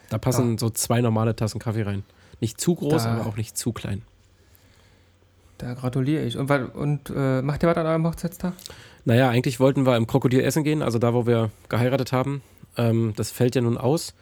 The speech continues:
Speaker 1: Keine Ahnung, warum, die haben zu. Und, ähm, nee, und von daher haben wir uns dafür entschieden, eines der Gerichte, was wir auch bei unserer Hochzeit gegessen haben, was wir, ähm,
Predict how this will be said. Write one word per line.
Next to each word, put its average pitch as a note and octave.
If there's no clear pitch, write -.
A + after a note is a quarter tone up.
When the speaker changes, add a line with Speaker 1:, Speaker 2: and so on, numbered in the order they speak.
Speaker 1:
Keine A#2
Ahnung, A#2
warum, G#2+
die A#2
haben G2+
zu. C#3+
Und, A2+
ähm, G#2+
nee, A#2+
und A2
von A#2
daher A2
haben A2+
wir A2
uns -
dafür B2
entschieden, C3
eines C3
der A#2
Gerichte, B2+
was -
wir B2
auch C3
bei C3
unserer B2+
Hochzeit C3+
gegessen C3+
haben, C#3+
was A#2
wir, B2
ähm, A2+